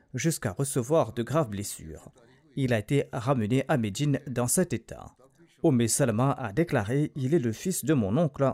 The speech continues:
je suis sa parente proche. Il doit être amené chez moi pour être soigné.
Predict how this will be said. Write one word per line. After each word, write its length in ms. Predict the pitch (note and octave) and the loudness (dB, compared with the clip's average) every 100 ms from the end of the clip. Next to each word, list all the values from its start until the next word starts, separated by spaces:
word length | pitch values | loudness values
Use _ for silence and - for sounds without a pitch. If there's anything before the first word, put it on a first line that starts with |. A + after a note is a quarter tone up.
| - C#3+ | -2 -8
je 180 | C3 | -4
suis 280 | A#2+ - E3+ | -4 -2 -4
sa 200 | E3 F#2 | -4 -4
parente 340 | - C3+ A#2 - | 0 0 0 -4
proche. 400 | - D3 - A#2+ A2+ _ _ _ _ _ _ _ _ _ _ - | 0 2 2 -2 -4 _ _ _ _ _ _ _ _ _ _ -4
Il 140 | D3 | 0
doit 160 | E3 F3+ | 2 2
être 260 | D3+ - - | 2 -2 -2
amené 360 | F#3 C#3 A#2+ E3+ | 2 4 4 2
chez 200 | - C3 | 2 0
moi 400 | F2 E2+ D3 E3+ | 0 -2 -2 0
pour 240 | A#2 A#2+ | 0 0
être 180 | B2 B2 | -2 -4
soigné. 600 | - C3 F#2+ C2 - | 0 0 -2 -8 -16